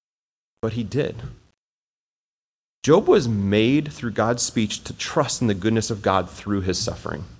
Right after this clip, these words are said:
Job was only comforted once God spoke.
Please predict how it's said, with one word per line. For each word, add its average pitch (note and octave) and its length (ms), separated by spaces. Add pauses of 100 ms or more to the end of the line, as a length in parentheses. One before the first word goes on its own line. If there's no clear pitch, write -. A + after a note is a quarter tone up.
(1300)
Job D#3+ 180
was F3+ 140
only C#3+ 280
comforted A2+ 680 (640)
once A2 240
God G2 260
spoke. - 440